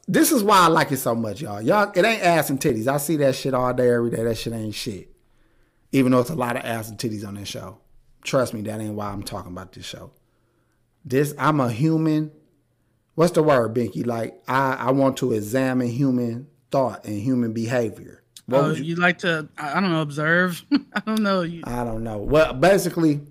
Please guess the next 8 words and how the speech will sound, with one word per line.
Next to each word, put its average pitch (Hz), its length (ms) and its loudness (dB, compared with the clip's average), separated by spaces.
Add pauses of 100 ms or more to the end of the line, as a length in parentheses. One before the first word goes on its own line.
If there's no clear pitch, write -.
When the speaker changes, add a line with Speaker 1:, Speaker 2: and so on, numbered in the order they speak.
(320)
Speaker 1:
I'm 139 200 2
fascinated. 190 380 4
Speaker 2:
Analyst? 185 440 2 (500)
Speaker 1:
I'm 123 160 -2
fascinated 160 680 0
with 120 180 0
human 135 400 0
nature 104 340 -8